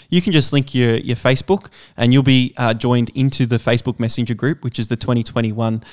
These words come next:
Behind the Boundary Loser Competition. And the banter that was going in there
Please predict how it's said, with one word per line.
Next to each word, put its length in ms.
Behind 260
the 40
Boundary 440
Loser 340
Competition. 600
And 340
the 80
banter 340
that 140
was 120
going 260
in 120
there 320